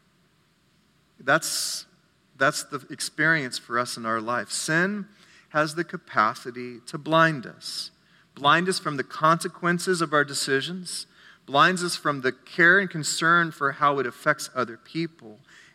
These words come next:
and blinds us also to remembering who we are. Uh, a friend of mine,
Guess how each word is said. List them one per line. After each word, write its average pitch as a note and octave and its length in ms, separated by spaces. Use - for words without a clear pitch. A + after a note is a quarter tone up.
and C3+ 140
blinds C#3+ 400
us C#3 240
also B2+ 540
to C#3 120
remembering F#3 1040
who F3+ 400
we D#3+ 320
are. A#2 520
Uh, B2 240
a C#3 40
friend E3+ 180
of E3 40
mine, C#3 160